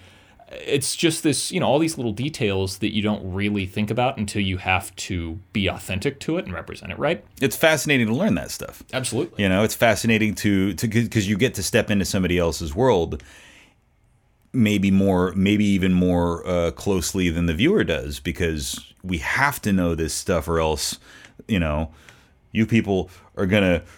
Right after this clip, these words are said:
Speaker 2: are gonna get us in the comments section. You know what I mean?
Speaker 1: <laughs>
Speaker 2: Um, and, and, and, and I appreciate it. <laughs> You know, it's, it's good. It's good to know when
Speaker 1: No, it keeps
Speaker 2: if
Speaker 1: everybody
Speaker 2: some-,
Speaker 1: in
Speaker 2: yeah, if
Speaker 1: check.
Speaker 2: somebody calls me out on making a mistake, uh, that's something, that's knowledge I need to have.
Speaker 1: Sure.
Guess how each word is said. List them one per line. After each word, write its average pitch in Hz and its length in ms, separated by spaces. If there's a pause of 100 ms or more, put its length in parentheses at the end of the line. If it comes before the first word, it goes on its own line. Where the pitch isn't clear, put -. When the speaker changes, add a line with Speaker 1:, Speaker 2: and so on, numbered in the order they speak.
(320)
Speaker 2:
are 113 80
gonna 101 180
get 113 160
us 101 140
in 101 60
the 95 60
comments 123 400
section. - 400 (360)
You 110 100
know 107 140
what 104 80
I 104 80
mean? 107 360
Speaker 1:
<laughs> 117 60 (180)
Speaker 2:
Um, 95 720 (120)
and, 107 400
and, 110 260
and, 113 360 (140)
and 110 340 (260)
I 107 80
appreciate 120 540
it. - 80
<laughs> - 40
You 123 120 (160)
know, 135 180
it's, 123 240
it's 117 220
good. 117 340
It's 113 180
good 117 220
to 104 40
know 107 220
when 101 520 (760)
Speaker 1:
No, 233 100
it - 160
keeps 120 220
Speaker 2:
if 131 60
Speaker 1:
everybody 139 200
Speaker 2:
some-, 156 140
Speaker 1:
in 156 60
Speaker 2:
yeah, 170 80
if 247 60
Speaker 1:
check. - 60
Speaker 2:
somebody 156 220
calls 135 260
me 139 120
out 139 120
on 135 120
making 127 260
a - 20
mistake, 147 520
uh, 123 260
that's 131 220
something, 143 280
that's 120 200
knowledge 123 320
I 135 40
need 143 140
to 131 60
have. 147 400
Speaker 1:
Sure. 202 240